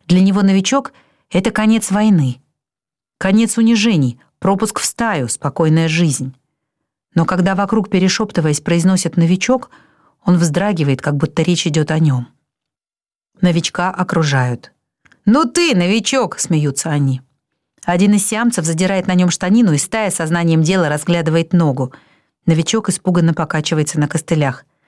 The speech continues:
«Отрежут напрочь!» — заявляет сиамец. «Ясное дело!» — поддакивают зрители. «Мамашина детка!» — с наслаждением добавляет пылесос. «Будет одноногая!» И он со свистом внюхивается в сладкий домашний запах.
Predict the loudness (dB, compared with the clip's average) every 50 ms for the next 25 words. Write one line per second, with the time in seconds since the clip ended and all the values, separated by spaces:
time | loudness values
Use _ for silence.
0 | _ _ _ _ -4 -4 -4 -2 -2 -2 0 0 0 0 0 0 0 0 0 -2
1 | -4 -6 -6 -6 -8 -12 _ _ _ -2 0 0 2 2 2 2 0 0 -2 -4
2 | -2 -2 -2 -2 -2 -2 -4 -6 -10 -12 _ _ _ _ _ _ -2 0 0 0
3 | 0 -2 -2 -2 -2 0 0 0 0 0 0 0 -2 -2 -4 -2 -2 -4 -4 -2
4 | -2 -2 0 0 0 0 0 -2 -4 -6 -8 -8 -10 _ _ _ _ _ _ _
5 | _ 0 0 2 2 2 0 0 -2 -2 -2 0 0 0 0 0 0 0 0 0
6 | -2 -4 -8 -8 -6 -6 -6 -4 -2 -4 -2 -2 -2 -2 -2 0 0 2 2 2
7 | 2 0 0 0 -2 0 0 0 0 -2 -2 -2 -2 0 0 0 -2 -4 -6 -8
8 | -8 -12 _ -20 _ _ _ _ _ -2 2 2 2 2 2 0 0 0 -2 0
9 | 0 0 0 2 2 2 2 2 2 0 0 0 -2 -4 -6 _ _ _ _ _
10 | _ 0 2 2 2 2 0 -4 -6 -4 -2 -2 -2 -2 0 0 0 2 2 2
11 | 2 0 0 -2 -2 -2 -2 -2 -4 -6 -6 -4 -4 -4 -6 -4 -6 -4 -4 -2
12 | 0 0 -2 -2 -2 -2 -2 -2 0 -2 -4 -4 -8 -12 -14 -16